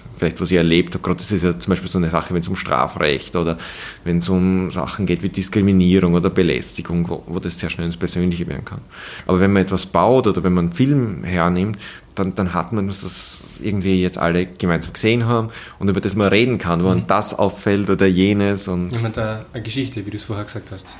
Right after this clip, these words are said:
Speaker 1: Ja, und diese Geschichte kann auch, und das ist, glaub ich, ganz wichtig, wenn es um Recht geht, die, die kann ja auch vom, vom völligen Gegenteil handeln. Oder ich habe jetzt, äh, mal Studierende bauen lassen, ein faires Verfahren und ein unfaires Verfahren.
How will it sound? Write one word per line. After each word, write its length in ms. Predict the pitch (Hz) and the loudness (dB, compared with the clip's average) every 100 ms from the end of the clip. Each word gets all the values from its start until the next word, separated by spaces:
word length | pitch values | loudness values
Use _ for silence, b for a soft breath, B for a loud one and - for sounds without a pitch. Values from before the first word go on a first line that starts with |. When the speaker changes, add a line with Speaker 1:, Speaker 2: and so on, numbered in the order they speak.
| - 110 | -2 4
Speaker 1:
Ja, 160 | 113 | 4
und 180 | 104 104 | 4 0
diese 160 | 104 113 | 0 0
Geschichte 340 | - 135 143 | 0 0 0
kann 220 | 110 110 | 2 2
auch, 80 | 120 | 2
und 80 | 107 | 0
das 140 | 107 | -4
ist, 360 | 110 - - - | -6 -10 -14 -4
glaub 140 | 107 | -2
ich, 100 | 110 | 0
ganz 240 | 98 95 113 | 0 0 0
wichtig, 380 | 120 113 - B B B B B - | -2 -4 -10 B B B B B 0
wenn 100 | 98 | 0
es 100 | 101 | 2
um 80 | 90 | 4
Recht 320 | 85 95 - | 4 2 -2
geht, 120 | 113 - B - - | -6 -6 B -20 -14
die, 40 | - - - | -12 -12 -4
die 40 | |
kann 200 | 98 104 | 2 4
ja 120 | 120 104 | 4 2
auch 40 | |
vom, 300 | - 110 104 | 2 0 0
vom 280 | 104 101 95 | -2 -2 0
völligen 360 | 110 107 110 95 | 2 4 2 0
Gegenteil 560 | 117 120 92 85 78 | -2 -2 0 0 0
handeln. 300 | 90 92 60 110 - - - - - - - | -4 -6 -8 -12 -18 -20 -20 -20 -20 -18 -4
Oder 280 | 98 85 - | 0 2 0
ich 140 | - | 0
habe 160 | 87 87 | 0 0
jetzt, 240 | 85 - - B B B B B B - | -2 -8 -16 B B B B B B -4
äh, 260 | 87 82 82 | 0 2 2
mal 480 | 85 80 80 80 - - - - - - - - | 2 2 2 -2 -6 -12 -14 -14 -14 -14 -12 -6
Studierende 520 | - 87 101 101 95 | -2 2 4 4 4
bauen 260 | 71 80 90 | 2 2 4
lassen, 380 | 90 - 95 87 | 2 0 -4 -2
ein 160 | 85 | -2
faires 360 | 85 90 113 123 | 0 2 4 2
Verfahren 380 | 110 - 98 107 | -4 -2 0 0
und 120 | 95 | 0
ein 80 | 104 | -2
unfaires 580 | 117 127 123 - - - | 2 0 0 -2 -4 -6
Verfahren. 440 | - - - - | -10 -12 -12 -12